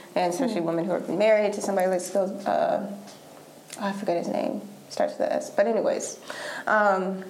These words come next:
Speaker 1: but yeah, I don't know. I just feel like Alicia Keys is a really good reference in terms of just, like,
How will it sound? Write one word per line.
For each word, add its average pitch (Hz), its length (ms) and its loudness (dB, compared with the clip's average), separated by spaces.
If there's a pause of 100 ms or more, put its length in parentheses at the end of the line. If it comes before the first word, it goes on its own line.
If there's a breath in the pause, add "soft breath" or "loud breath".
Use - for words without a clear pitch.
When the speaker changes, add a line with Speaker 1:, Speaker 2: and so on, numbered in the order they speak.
(260)
Speaker 1:
but 196 120 2
yeah, 190 360 2 (600)
I 220 80 0
don't 254 120 2
know. 262 280 0 (160)
I 233 60 0
just 214 140 -2
feel 233 100 4
like 226 100 0
Alicia 220 280 -2
Keys 208 220 -2
is 202 140 0
a 196 40 0
really 190 220 2
good 185 160 0
reference - 360 0
in 349 100 -2
terms 165 260 -2
of 151 120 -2
just, - 180 -4
like, - 340 -2